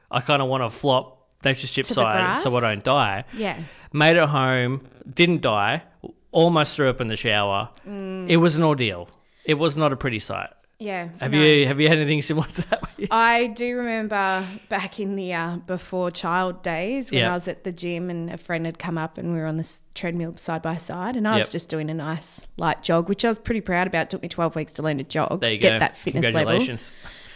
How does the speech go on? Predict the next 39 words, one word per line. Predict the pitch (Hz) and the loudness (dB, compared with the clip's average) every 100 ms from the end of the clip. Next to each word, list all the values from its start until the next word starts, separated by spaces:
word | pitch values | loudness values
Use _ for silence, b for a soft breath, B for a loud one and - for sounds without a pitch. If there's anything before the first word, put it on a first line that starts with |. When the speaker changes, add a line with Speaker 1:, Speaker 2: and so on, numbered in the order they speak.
| B | B
Speaker 1:
It's | - | 4
not | 208 | 6
like | 175 | 8
Speaker 2:
And, | 196 | 8
Speaker 1:
riding | 156 127 | 6 6
Speaker 2:
uh, | |
Speaker 1:
a | |
bike, | 117 123 131 | 2 2 6
you | 349 | 8
Speaker 2:
it's | 392 285 | 8 10
Speaker 1:
know. | 294 | 10
Speaker 2:
not. | 294 240 - | 10 8 4
You | 247 | 2
gotta | 254 | 2
build | 226 233 214 | 6 4 4
it | 214 | 2
up. | 214 - - - - | 2 0 -4 -4 -4
Speaker 1:
<laughs> | - - | -4 0
Speaker 2:
And | 226 | 4
he's | 247 269 226 | 4 4 4
on | 226 | 2
me | 220 208 | 2 0
running | 208 208 220 | 0 2 0
and | 202 | 0
I'm | 185 | 0
like, | 190 190 - | -2 -4 -4
"Yeah, | 220 202 | -2 -2
sure, | - 233 190 | 0 2 2
let's | 226 - | 0 -4
just | 214 - | -6 -4
run | 185 190 | -2 -2
together." | 196 196 196 170 190 | -2 -2 -2 -2 -4
Speaker 1:
Yeah. | 226 | 0
Speaker 2:
And | 220 | 2
I | 233 | 2
held, | 226 220 226 214 - - | 4 4 4 0 -8 -2
I | 202 | 0
held | 196 180 190 202 | 2 0 0 0
it | 180 - - | -2 -4 -8